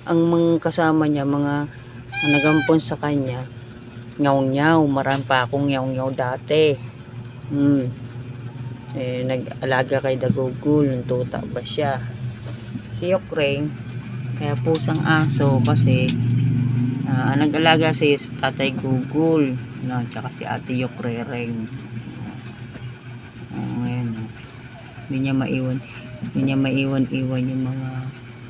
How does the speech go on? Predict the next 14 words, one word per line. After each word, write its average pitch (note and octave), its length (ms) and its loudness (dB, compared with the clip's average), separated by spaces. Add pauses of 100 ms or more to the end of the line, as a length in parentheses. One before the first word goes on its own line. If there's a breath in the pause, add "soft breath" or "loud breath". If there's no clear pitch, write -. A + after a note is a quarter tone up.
(440)
yung C3 160 -4
mga B2+ 200 -2 (120)
ano, B2+ 160 0
eh, B2 120 -6 (200)
mga B2+ 180 -2 (140)
aw-aw C#3 240 -2
na. E3+ 200 2 (1300)
Aw-aw, C#3 320 -2
kaya C#3+ 260 0 (220)
aw-aw F#3 320 2
na C#3+ 160 2
rin F#3 320 2
to. C3+ 80 -4
Oh, C3 400 -4